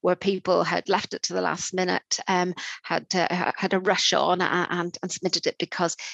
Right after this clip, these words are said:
it is a requirement, uh, for your renewal, uh, and, and part of the, the requirements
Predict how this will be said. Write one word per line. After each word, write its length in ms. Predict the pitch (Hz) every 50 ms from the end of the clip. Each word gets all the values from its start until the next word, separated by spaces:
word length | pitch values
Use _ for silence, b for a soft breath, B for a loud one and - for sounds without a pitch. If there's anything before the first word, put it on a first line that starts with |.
| B B
it 120 | 190 202 -
is 200 | 196 185 175 180
a 60 | 170
requirement, 760 | 175 175 - - 185 180 170 170 170 175 175 170 - - - -
uh, 160 | - 180 170 -
for 260 | - - 180 180 175
your 160 | 170 175 170
renewal, 580 | 170 175 170 175 180 180 175 175 156 180 180 - B B B B B B B -
uh, 240 | 180 175 180 170 - -
and, 380 | - 135 165 175 170 - - - - -
and 160 | 175 175 -
part 260 | - - 180 175 - -
of 180 | 175 165 - -
the, 200 | 175 170 170 - -
the 280 | 180 180 170 170 - B B B B -
requirements 920 | 190 - - - - 180 180 180 180 175 - - 165 151 - - - -